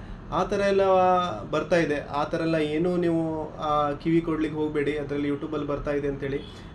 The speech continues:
ನಮ್ಮ YouTube ಸಾವಂತ್ ಸರ್ವಿಸ್ ಚಾನಲ್ಲು ಸಬ್ಸ್ಕ್ರೈಬ್ ಮಾಡಿ ಇಟ್ಕೊಳ್ಳಿ. ನಾನು ಪರ್ಫೆಕ್ಟಾಗಿ ನಿಮಗೆ ಯಾವ, ಆ, ದಿನಾಂಕಕ್ಕೆ ಬರ್ತದೆ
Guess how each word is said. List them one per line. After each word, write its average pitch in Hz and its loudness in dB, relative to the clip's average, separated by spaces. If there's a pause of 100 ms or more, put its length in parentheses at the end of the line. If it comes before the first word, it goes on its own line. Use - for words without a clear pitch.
ನಮ್ಮ 208 2
YouTube 202 4
ಸಾವಂತ್ 208 4
ಸರ್ವಿಸ್ 208 2
ಚಾನಲ್ಲು 190 2
ಸಬ್ಸ್ಕ್ರೈಬ್ 180 2
ಮಾಡಿ 175 4
ಇಟ್ಕೊಳ್ಳಿ. 160 -2
ನಾನು 175 2
ಪರ್ಫೆಕ್ಟಾಗಿ 190 2
ನಿಮಗೆ 175 2
ಯಾವ, 156 4 (680)
ಆ, 151 2
ದಿನಾಂಕಕ್ಕೆ 165 2
ಬರ್ತದೆ 147 0